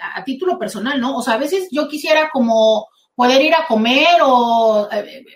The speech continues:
ponerme a contestar otros correos o cosas así, ¿no? Y es como, si no se hace este acuerdo, pues me toca estarte esperando toda la hora.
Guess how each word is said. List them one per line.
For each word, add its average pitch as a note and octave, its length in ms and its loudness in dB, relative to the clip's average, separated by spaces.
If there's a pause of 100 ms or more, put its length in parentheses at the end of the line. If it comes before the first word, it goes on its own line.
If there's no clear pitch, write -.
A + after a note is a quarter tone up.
(240)
ponerme C4 420 -4
a D#4 120 -2
contestar B3+ 420 -2
otros C#4 480 -2
correos C#4 580 0
o A#3+ 120 -8
cosas D#4 240 -2
así, D4+ 260 -4
¿no? C4+ 220 -2 (320)
Y B3+ 100 -2
es C4+ 100 0
como, E4+ 640 2 (460)
si C#4 240 -2
no D4+ 160 2
se G4 160 -2
hace F#4+ 320 -2
este F#4 160 -6
acuerdo, F#4 680 0
pues C4 160 0
me C4 120 0
toca C#4 240 -2
estarte F4+ 320 -4
esperando D#4 480 -6
toda F4 260 0
la F4+ 140 0
hora. A#4+ 320 -6